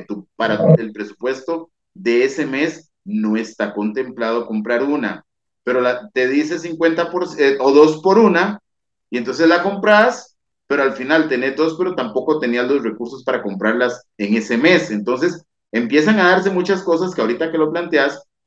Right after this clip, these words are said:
eh, muy interesante. Ese tema del gasto hormiga me, me gusta mucho el concepto porque efectivamente, o es aquello que no nos aseguramos que me están rebajando, no sé, aquí cincuenta pesos, en San José serán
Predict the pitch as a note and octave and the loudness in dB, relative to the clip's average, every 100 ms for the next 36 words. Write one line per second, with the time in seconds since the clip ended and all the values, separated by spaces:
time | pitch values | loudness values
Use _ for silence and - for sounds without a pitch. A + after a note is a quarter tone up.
0 | - A2+ A#2 B2+ D#3+ E3+ D3 D#3+ D#3 A2 | -4 -2 0 0 0 0 -2 0 -2 -2
1 | G#2+ D3+ D3+ D#3 D#3+ B2+ B2 A#2+ C#3 C3+ | -8 -6 -4 -2 -2 -2 -4 -4 -6 -6
2 | C3 C#3+ C3 G2+ G2 G2+ G2 G#2+ A2 C3+ | -6 -6 -4 -6 -6 -10 -8 -8 -6 -8
3 | C3+ C3+ D3+ A#2 G#2+ G#2 D#3 D#3 A2 G2 | -8 -8 -10 -8 -8 2 2 2 -6 -8
4 | G#2 G2 G2 F#2+ _ _ _ G#2+ G#2 G#2+ | -8 -8 -10 -12 _ _ _ -10 -8 -6
5 | B2+ C3+ D#3 D3+ G#2 A2+ B2 D#3 D#3 D#3 | -4 -2 0 -2 -2 -2 -2 -4 -2 -2
6 | D#3+ D#3+ D3 A2 G2+ _ _ A#2 C3+ D#3 | -2 -4 -4 -4 -6 _ _ -8 -4 -4
7 | E3+ C#3+ G#2+ A2 A#2+ D#3+ D#3 - A2+ G#2+ | -4 -4 -2 -2 -4 -6 -10 -10 -8 -6
8 | A2+ C#3 C#3+ B2 C3 C#3+ C3 G#2+ G2 - | -6 -4 -4 -4 -6 -4 -2 -2 -6 -12
9 | A#2+ C3 C3+ B2+ A2 F#2+ F#2+ F#2+ - C3 | -12 -10 -6 -4 -4 -8 -14 -16 -12 -10
10 | A2 - _ _ - A2+ A#2 A#2+ C3 - | -10 -12 _ _ -8 -6 -4 -4 -6 -2
11 | C3+ C3+ G2+ G2 F#2+ G2+ F#2 F#2+ A#2+ B2+ | -4 -4 -10 -14 -12 -12 -12 -10 -10 -6
12 | B2 B2+ A#2 G#2 | -4 -4 -4 -8